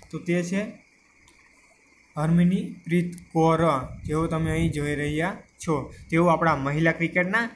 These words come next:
અ, ટી-, ટીમના, અ, કેપ્ટન પણ છે, હરમનપ્રીત કૌર. તેઓએ ટી ટ્વેન્ટી આંતરરાષ્ટ્રીય મેચ રમનાર પ્રથમ ભારતીય બની ગયા છે. So, હમ-, હમણાં તાજેતરમાં જ સુરત ખાતે દક્ષિણ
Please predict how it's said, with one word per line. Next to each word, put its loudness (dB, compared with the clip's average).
અ, -2
ટી-, 0
ટીમના, 2
અ, 0
કેપ્ટન 0
પણ -4
છે, 0
હરમનપ્રીત -2
કૌર. 2
તેઓએ 2
ટી -2
ટ્વેન્ટી -2
આંતરરાષ્ટ્રીય 0
મેચ 2
રમનાર 0
પ્રથમ -4
ભારતીય 0
બની -2
ગયા 0
છે. 0
So, -4
હમ-, -2
હમણાં 2
તાજેતરમાં 2
જ -4
સુરત 2
ખાતે 2
દક્ષિણ 0